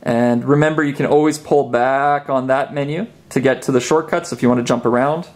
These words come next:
or we also built that shortcut into it just to make it extra easy. Uh, so really cool all around.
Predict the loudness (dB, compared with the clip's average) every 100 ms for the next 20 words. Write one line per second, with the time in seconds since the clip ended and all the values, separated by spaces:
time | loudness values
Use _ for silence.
0 | -6 -2 0 2 0 0 -2 0 -2 0
1 | -6 -2 -4 -2 -2 -2 -2 -2 0 0
2 | -2 0 0 0 -6 -12 0 0 2 0
3 | -2 -4 -2 2 0 0 -4 -6 -12 -20
4 | -20 -20 -12 -2 0 0 -2 -4 -4 -2
5 | 0 0 0 0 2 4 4 2 0 0
6 | -2 -4